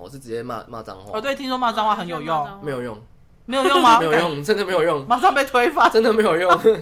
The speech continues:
Speaker 1: <laughs> 我骂好多次脏话哦，然后我，我骂到就是觉得我，我的神经已经控制到我应该可以起来了吧，那种感觉，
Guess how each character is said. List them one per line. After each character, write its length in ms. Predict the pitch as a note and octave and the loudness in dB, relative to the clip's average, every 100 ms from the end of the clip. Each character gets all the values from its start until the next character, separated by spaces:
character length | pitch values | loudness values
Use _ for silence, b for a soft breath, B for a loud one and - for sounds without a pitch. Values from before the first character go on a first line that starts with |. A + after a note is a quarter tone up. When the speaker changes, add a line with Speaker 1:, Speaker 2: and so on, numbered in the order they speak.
| - | -4
Speaker 1:
<laughs> 400 | - - - - | -18 -12 -10 -8
我 100 | - | -6
骂 220 | G#3+ A#3+ | 0 0
好 120 | F3+ E3 | 2 2
多 140 | G3+ | 0
次 80 | G3 | 0
脏 180 | F3 E3 | -4 -2
话 120 | F#3+ | -2
哦， 200 | C3+ A#2 | -2 -4
然 120 | D#3+ | -2
后 80 | G3+ | 0
我， 200 | D3+ D3 | 2 0
我 140 | D3+ C#3+ | -2 -8
骂 240 | D3 F#3+ | -4 -2
到 120 | F3+ | -2
就 80 | F3 | -4
是 240 | F#3 F3+ D#3+ - - - - | -8 -10 -12 -16 -20 -20 -10
觉 180 | D3 C#3+ | -4 -2
得 240 | D#3 D3 | -2 -4
我， 340 | C3+ B2 A#2+ A#2 - - _ - | -4 -6 -6 -8 -18 -20 _ -14
我 100 | C3+ | -12
的 80 | C3 | -10
神 220 | C#3+ C#3+ | -8 -8
经 160 | D#3 D3 | -8 -10
已 20 | |
经 120 | D3+ | -12
控 220 | - C#3 | -12 -14
制 120 | C#3 | -10
到 140 | C#3+ B2+ | -6 -6
我 180 | A2+ F#2+ - - - | -6 -10 -20 -20 -20
应 100 | F3 | -10
该 140 | F#3 F3+ | -8 -6
可 100 | E3 | -8
以 60 | |
起 180 | E3 A#2+ | -8 -12
来 120 | G2+ | -14
了 60 | G#2 | -16
吧， 100 | A2 | -16
那 20 | |
种 160 | B2 A#2+ | -14 -16
感 160 | D#2+ - | -18 -20
觉， 160 | G2+ | -20